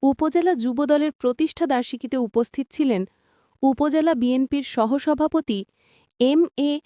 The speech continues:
মতিন আনোয়ার হোসেন বাচ্চু,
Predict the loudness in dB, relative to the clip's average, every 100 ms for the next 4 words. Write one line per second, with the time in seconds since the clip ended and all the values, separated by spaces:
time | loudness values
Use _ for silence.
0 | _ -2 2 2 2 -2 -2 -2 0 2
1 | 2 0 0 -4 0 0 2 0 -2 -4
2 | -2